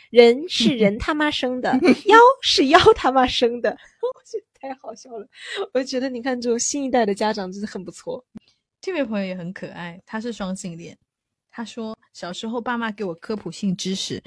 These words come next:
Speaker 2: 现在是我讲一些他们不知道的东西，不仅是性，还有一些非传统关系，有些是我没经历过，但感兴趣的。比方说我昨天就跟我妈聊第四爱，然后呢，我还跟她说过有些 T 比男的更懂怎么让对方爽。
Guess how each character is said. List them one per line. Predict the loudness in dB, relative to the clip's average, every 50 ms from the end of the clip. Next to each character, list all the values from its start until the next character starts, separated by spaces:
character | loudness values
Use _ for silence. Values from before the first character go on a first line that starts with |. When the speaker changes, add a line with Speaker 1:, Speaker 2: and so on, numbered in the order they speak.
| -16 -20 -12
Speaker 2:
现 | -4 0 0 0
在 | 2 0
是 | -2 -2 -2
我 | -2 0 0 0
讲 | -2 -2 -6 -6
一 | -8
些 | -10 -8 -8 -10
他 | -8 -4 -2 0
们 | 0 0 0
不 | 0 -4 -8
知 | -8 -8
道 | -10
的 | -10 -12
东 | -14 -14 -14 -14 -12
西， | -14 -14 -14 -14 -14 _ -16
不 | -14
仅 | -10 -10 -8 -10 -10
是 | -12 -10
性， | -10 -6 -2 -2 -4 -4 -6
还 | -10 -8 -6
有 | -6 -6
一 | -6
些 | -8 -6 -4 -4 -4
非 | -2 -4 -4
传 | -4 -4 -6 -6 -6
统 | -6 -6 -10 -8
关 | -6 -4 -2 -2
系， | -4 -4 -8 -12 -14 _ _ _ _ _ -8
有 | -6 -6
些 | -4 -4 -4 -4
是 | -4 -4 -6
我 | -6
没 | -6 -6 -8 -8
经 | -4 -4 -2 -2
历 | -2 -4
过， | -6 -8 -8 -8 -8 -10 _ -20 -20 -20 _ _
但 | -6 -4 -4 -4
感 | -4 -6 -12
兴 | -10 -6 -4 -4 -4
趣 | -4 -6 -10
的。 | -10 -10 -12 -14 -16 _ _ -10
比 | -6 -4
方 | -2 -2 -2
说 | 0 -2 -2
我 | -2 -2 -4
昨 | -4 -4
天 | -2 -2 -2
就 | -4 -4 -6
跟 | -6 -6
我 | -6 -6
妈 | -8 -8 -8 -8
聊 | -8 -8 -8 -10 -10
第 | -10 -10 -10
四 | -10 -10 -12 -12
爱， | -12 -12 -12 -14 -14 -16 _ _ _ _ _ _ _ _
然 | -10 -8 -6
后 | -6 -4 -4
呢， | -6 -6 -8 -8
我 | -8 -8
还 | -10 -8
跟 | -6 -4 -4
她 | -4 -4
说 | -4 -4 -6 -6
过 | -6 -6 -8
有 | -8 -10
些 | -10 -10 -12
T | -10 -10 -12 -8 -8 -8 -8 -10 -14 _ _ _ _
比 | -10 -10
男 | -8 -8 -8 -8 -8 -8
的 | -8 -8 -8
更 | -8 -4 -4 -4
懂 | -4 -6 -12 -14 -14
怎 | -14 -14
么 | -12 -10
让 | -10 -10 -10
对 | -10 -10 -12
方 | -12 -12 -14 -14
爽。 | -14 -14 -14 -18 -18 -20